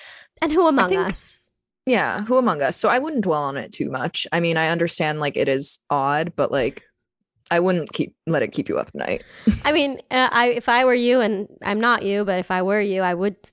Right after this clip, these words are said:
Speaker 1: continue to make fun of him with my friends for this, uh, till the end
Speaker 2: Yeah.
Speaker 1: of time. But I, <laughs> but it's not that serious. It's not that deep.
Speaker 2: No.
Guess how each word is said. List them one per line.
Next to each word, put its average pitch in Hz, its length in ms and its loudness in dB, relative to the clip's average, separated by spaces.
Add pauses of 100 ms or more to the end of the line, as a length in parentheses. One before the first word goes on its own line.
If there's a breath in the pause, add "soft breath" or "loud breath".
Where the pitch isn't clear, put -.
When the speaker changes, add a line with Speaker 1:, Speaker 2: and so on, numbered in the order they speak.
(140)
Speaker 1:
continue 220 420 0
to 185 80 0
make 185 200 -4
fun 214 140 0
of 185 80 -2
him 180 380 -4
with 202 200 -2
my 180 100 -2
friends 240 400 2
for 185 140 -2
this, 175 420 -4 (140)
uh, 170 240 -2
till 196 180 -6
the 175 80 -2
end 208 80 6
Speaker 2:
Yeah. 262 120 4
Speaker 1:
of - 40 -8
time. 196 320 0 (360 loud breath)
But 349 240 6
I, - 120 4 (100)
<laughs> - 60 -8
but - 500 0 (360 loud breath)
it's 508 240 4
not 330 220 2
that 208 200 -2
serious. - 480 -6
It's 220 180 -14
not 180 180 -4
that - 180 -10
deep. 180 200 -2
Speaker 2:
No. 147 320 -4